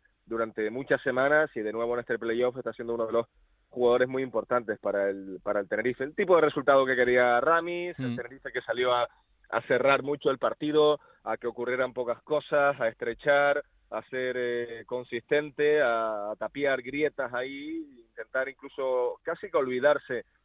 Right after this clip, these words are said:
Speaker 1: en tramos puntuales del partido de ida de, del ataque, porque en campo rival, tal y como reconoció el por-, el propio Ramis, el Tenerife no anduvo bien,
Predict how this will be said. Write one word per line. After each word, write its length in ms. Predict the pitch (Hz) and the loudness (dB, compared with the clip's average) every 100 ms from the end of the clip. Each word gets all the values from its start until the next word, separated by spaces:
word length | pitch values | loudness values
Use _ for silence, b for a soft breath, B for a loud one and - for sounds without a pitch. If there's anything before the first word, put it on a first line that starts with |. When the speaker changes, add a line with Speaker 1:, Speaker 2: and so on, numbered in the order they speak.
| - | -12
Speaker 1:
en 140 | 117 | -6
tramos 240 | 135 139 | -4 -4
puntuales 500 | - 135 127 135 135 | -6 -10 0 2 2
del 140 | 127 120 | 0 0
partido 400 | 120 - 139 127 | -2 -2 -2 0
de 140 | 127 | 2
ida 200 | 135 127 | 2 2
de, 300 | 120 117 117 | 2 2 0
del 160 | 113 120 | 0 0
ataque, 400 | 117 143 160 185 | 2 0 0 -2
porque 240 | 117 104 | -4 -8
en 80 | 104 | -8
campo 280 | 127 127 131 | -6 -6 -6
rival, 420 | 123 120 131 123 - _ _ _ | -4 0 0 0 -8 _ _ _
tal 140 | 110 | -6
y 40 | 127 | -4
como 180 | 143 135 | -4 -4
reconoció 460 | 117 120 113 135 | -2 -2 -2 0
el 100 | 123 | 0
por-, 280 | 113 127 123 | 2 0 0
el 100 | 117 | -4
propio 260 | 110 120 120 | -2 -2 0
Ramis, 380 | 123 135 120 - | 2 2 -2 -8
el 180 | 101 98 | -14 -8
Tenerife 360 | 117 120 131 | -4 -4 -2
no 100 | 123 | 0
anduvo 260 | 120 120 120 | 0 0 2
bien, 320 | 131 160 175 | 4 4 2